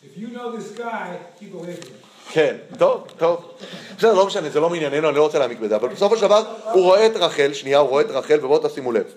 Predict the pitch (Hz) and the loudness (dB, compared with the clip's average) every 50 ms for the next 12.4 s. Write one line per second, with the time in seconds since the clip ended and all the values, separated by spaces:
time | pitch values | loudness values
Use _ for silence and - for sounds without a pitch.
0 | _ - - - - - - - - 131 135 139 135 135 139 139 143 143 143 147 | _ -20 -20 -20 -20 -20 -14 -4 0 2 4 4 4 4 4 4 4 4 4 2
1 | 147 151 165 196 190 160 180 175 175 165 160 143 123 - - 147 156 143 127 - | 0 0 0 0 0 0 0 2 2 2 2 2 -2 -2 0 0 0 -2 -4 -4
2 | 117 107 107 123 147 165 156 131 123 120 120 127 139 135 131 117 123 - - 113 | -2 0 2 2 2 2 0 -2 -2 0 0 0 0 0 -4 -8 -14 -14 -8 -4
3 | 113 139 151 - 139 139 220 254 285 262 226 175 156 160 165 160 147 156 185 165 | -2 -2 -2 0 2 4 4 4 4 2 0 0 0 0 -2 -2 -2 -4 -2 -2
4 | 160 131 131 - - 226 220 - 170 180 185 165 143 - 165 160 151 147 - 156 | -2 -4 -2 0 0 0 2 2 -2 -2 -2 -4 -6 -6 -6 -6 -6 -6 -6 -6
5 | 143 135 117 107 101 104 120 143 151 - - 127 107 120 - 110 98 92 92 104 | -4 -2 -2 -2 -4 -4 -4 -6 -6 -6 -8 -6 -4 -4 -2 -4 -4 -6 -10 -12
6 | 131 156 - - - - - - - - 139 143 143 190 269 277 - 220 175 139 | -14 -14 -16 -20 -20 -20 -18 -18 -6 0 0 0 2 0 -2 0 2 2 2 2
7 | - - 214 208 196 160 165 190 185 165 - - 185 185 196 190 151 139 123 - | 2 0 0 2 2 2 2 2 2 0 -2 -2 -4 -6 -6 -6 -6 -10 -10 -6
8 | - 185 180 170 175 180 185 185 - - _ - 156 143 147 220 240 254 247 247 | -4 -2 0 0 0 -2 -4 -6 -14 -20 _ -16 -8 -2 2 4 4 4 2 0
9 | - 185 175 156 147 123 170 202 196 196 185 175 - 143 - - - 180 180 160 | -4 -2 0 0 2 2 2 2 2 2 -2 -4 -8 -8 -10 -8 -8 -8 -8 -8
10 | - 143 123 113 107 101 104 113 - - _ _ - 147 160 202 190 185 170 180 | -10 -10 -8 -4 -4 -4 -4 -6 -10 -14 _ _ 0 2 2 2 0 -4 -4 -4
11 | 170 - 175 160 147 143 143 131 139 131 131 127 127 127 131 131 139 156 156 143 | -4 -2 -2 0 0 0 -2 -2 -2 -4 -4 -4 -6 -8 -6 -2 -2 -2 -2 -2
12 | - - - 165 165 156 120 104 | -6 -10 -8 -6 -4 -2 -2 -4